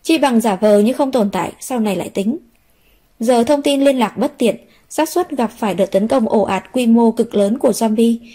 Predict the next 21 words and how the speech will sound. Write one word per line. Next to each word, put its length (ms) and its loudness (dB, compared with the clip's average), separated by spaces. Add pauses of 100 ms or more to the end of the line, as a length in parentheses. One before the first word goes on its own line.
(140)
của 160 4
căn 200 -2
cứ 160 0
nhỏ 320 -2
gần 200 0
như 120 -2
bằng 180 -4
không. 260 -4 (500)
Một 120 2
căn 220 -2
cứ 360 0 (100)
bị 160 -2
mất 220 -2
liên 160 0
lạc 220 -2
sẽ 160 -6
coi 480 0
là 220 -2
không 240 -4
tồn 220 -4
tại. 200 -6